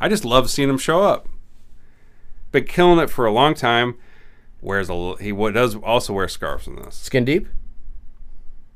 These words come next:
Speaker 1: Yeah. Is that the, are you thinking of, uh,
Speaker 2: He's in a movie with Ellen Barkin.
Speaker 1: Right, where she gender swaps or
Speaker 2: Switch.
Speaker 1: It's called Switch. We talked about this before.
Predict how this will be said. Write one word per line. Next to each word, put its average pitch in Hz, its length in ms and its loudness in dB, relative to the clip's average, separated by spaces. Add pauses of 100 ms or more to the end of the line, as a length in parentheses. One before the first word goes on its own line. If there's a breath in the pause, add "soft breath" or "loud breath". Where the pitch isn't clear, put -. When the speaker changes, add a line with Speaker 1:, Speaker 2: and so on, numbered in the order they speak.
(1080)
Speaker 1:
Yeah. 95 220 -6 (800)
Is 101 120 -10
that 101 160 -6
the, 110 160 -4
are 98 60 -8 (1300)
you 120 120 -4
thinking 120 240 0
of, 104 180 0
uh, 95 300 -2 (400)
Speaker 2:
He's 135 180 -4
in 220 100 6
a - 20 6
movie 175 200 4
with 139 100 2
Ellen 127 240 4
Barkin. 104 460 0 (220)
Speaker 1:
Right, 95 320 -2
where 95 140 -6
she 95 200 -6
gender 92 380 -2
swaps - 500 -12
or - 220 -14 (320)
Speaker 2:
Switch. - 600 -6 (580)
Speaker 1:
It's - 100 -18
called 95 140 -6
Switch. - 580 -8
We 131 80 -2
talked 92 240 2
about 76 160 -16
this - 100 -18
before. 76 460 -12